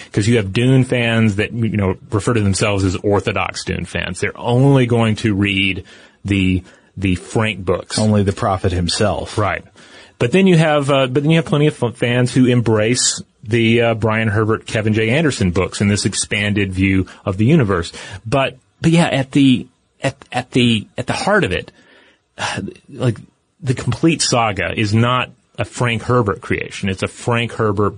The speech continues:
Speaker 1: Brian Herbert, Kevin J Anderson creation. Like, it becomes a, a different thing, right?
Speaker 2: Uh-huh.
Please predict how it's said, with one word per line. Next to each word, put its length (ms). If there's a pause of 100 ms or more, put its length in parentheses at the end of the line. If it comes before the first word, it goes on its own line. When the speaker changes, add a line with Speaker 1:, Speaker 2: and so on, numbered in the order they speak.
(180)
Speaker 1:
Brian 420
Herbert, 520 (240)
Kevin 300
J 180
Anderson 420
creation. 380
Like, 140
it 80
becomes 320
a, 160
a 60
different 440
thing, 360
right? 260
Speaker 2:
Uh-huh. 420